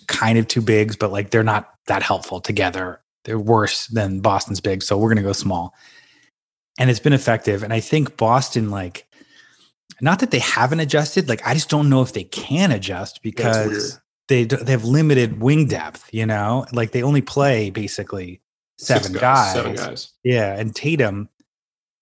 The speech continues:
Speaker 1: and Brown both played forty-four minutes, and they're playing hard on both ends.
Speaker 2: And they're playing, and they're playing every minute of the second half. I think that's two games in a
Speaker 1: Yeah,
Speaker 2: row
Speaker 1: and,
Speaker 2: that
Speaker 1: and you
Speaker 2: that's
Speaker 1: could see
Speaker 2: happened.
Speaker 1: Tatum was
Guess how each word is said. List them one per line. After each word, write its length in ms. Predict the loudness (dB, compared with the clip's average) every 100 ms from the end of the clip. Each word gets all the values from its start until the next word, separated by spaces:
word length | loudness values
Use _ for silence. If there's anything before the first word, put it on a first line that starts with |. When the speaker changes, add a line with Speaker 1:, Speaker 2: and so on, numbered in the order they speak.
| _
Speaker 1:
and 100 | -6
Brown 280 | 2 4 4
both 200 | 4 2
played 180 | 0 -4
forty-four 520 | -4 -4 -4 -8 -2
minutes, 400 | 2 2 0 -8
and 100 | -8
they're 80 | -8
playing 280 | -4 -4 -2
hard 220 | -2 -2
on 120 | -2
both 200 | -6 -2
ends. 360 | 2 4 2 2
Speaker 2:
And 120 | 2
they're 120 | 2
playing, 240 | 2 0 2
and 120 | 4
they're 120 | 4
playing 340 | 4 2 2
every 220 | 0 -2 -2
minute 160 | -2
of 60 | -6
the 60 | -8
second 280 | -8 -8
half. 280 | -6 -6 -6
I 40 | -4
think 120 | 0
that's 260 | 0 -4 -8
two 220 | -2 0
games 240 | 2 2
in 80 | 0
a 20 |
Speaker 1:
Yeah, 80 | 0
Speaker 2:
row 80 | 0
Speaker 1:
and, 140 | 2
Speaker 2:
that 60 | 2
Speaker 1:
and 100 | 2
you 60 | 2
Speaker 2:
that's 0 |
Speaker 1:
could 100 | 2
see 160 | 2
Speaker 2:
happened. 160 | 0 0
Speaker 1:
Tatum 280 | 0 0
was 100 | -2